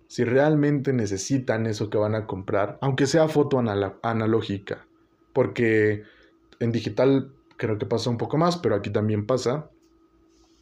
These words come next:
Pregúntense si realmente necesitan eso que van a comprar, ¿no?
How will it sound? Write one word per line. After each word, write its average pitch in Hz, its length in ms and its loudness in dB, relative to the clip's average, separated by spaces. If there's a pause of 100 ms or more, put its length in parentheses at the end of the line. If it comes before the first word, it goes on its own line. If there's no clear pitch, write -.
(140)
Pregúntense 147 520 4
si 120 140 2
realmente 131 580 2
necesitan 107 500 -2
eso 107 240 -4
que - 80 -4
van 104 160 -4
a 95 120 -8
comprar, - 460 -6 (340)
¿no? 113 220 -8